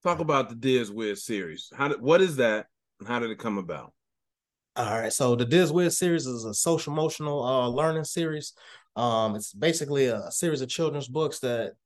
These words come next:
Speaker 2: school counselors and social workers can utilize when they're working with groups.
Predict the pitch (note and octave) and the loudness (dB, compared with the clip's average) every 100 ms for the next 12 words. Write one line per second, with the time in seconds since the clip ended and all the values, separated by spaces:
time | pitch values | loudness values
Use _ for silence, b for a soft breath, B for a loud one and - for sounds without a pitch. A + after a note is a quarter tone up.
0 | _ - - D#3+ D#3+ D3+ D3 - C#3 C3+ | _ -4 -2 -2 -2 0 0 -2 -4 -4
1 | A2+ D#3 D3 C3 C#3 C3+ - B2 C#3 C#3+ | -2 0 0 0 -4 -4 -6 -6 0 4
2 | C3+ C3 A#2+ B2 B2 B2+ B2 A2+ G2+ - | 4 4 0 -2 0 0 -2 -6 -6 -2
3 | B2+ - | -2 -2